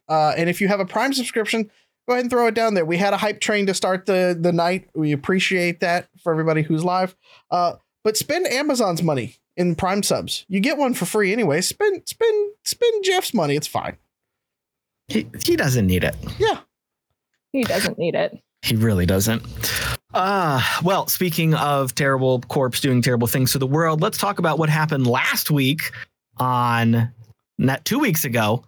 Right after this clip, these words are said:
Speaker 2: on Neon Trails. After some negotiating, the crew makes a deal with Mercury to hand over the mysterious package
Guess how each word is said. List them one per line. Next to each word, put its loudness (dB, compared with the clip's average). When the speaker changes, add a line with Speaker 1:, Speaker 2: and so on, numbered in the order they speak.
Speaker 2:
on 0
Neon 2
Trails. 0
After 0
some 0
negotiating, 2
the 2
crew 2
makes 0
a -2
deal 2
with 0
Mercury 2
to 0
hand 2
over 2
the 2
mysterious 2
package -2